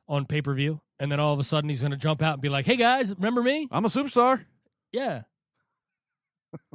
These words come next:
Speaker 1: So then if an Oscar Valdez versus JoJo Diaz fight does happen, uh, where's the hype?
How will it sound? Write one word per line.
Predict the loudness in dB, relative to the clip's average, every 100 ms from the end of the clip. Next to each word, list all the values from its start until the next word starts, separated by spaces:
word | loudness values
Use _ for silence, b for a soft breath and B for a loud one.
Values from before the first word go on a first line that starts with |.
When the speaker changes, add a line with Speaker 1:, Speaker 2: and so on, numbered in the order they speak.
| -18 -4
Speaker 1:
So | -2
then | 0 -2 -6
if | -6
an | -2
Oscar | -4 -4 -4
Valdez | -2 0 0 0
versus | -2 -2 -4 -2
JoJo | 0 0 0
Diaz | 0 -2 -2
fight | -4 -4
does | -4 -4
happen, | -2 -4 -4 -8 -10 _ _ _ _ _ _ _ _ _ _ _ _ _ _ _ _ _ _ _ _
uh, | -4 -2 -2 -4 b b b _ _ -6
where's | -4 -2
the | -4
hype? | -4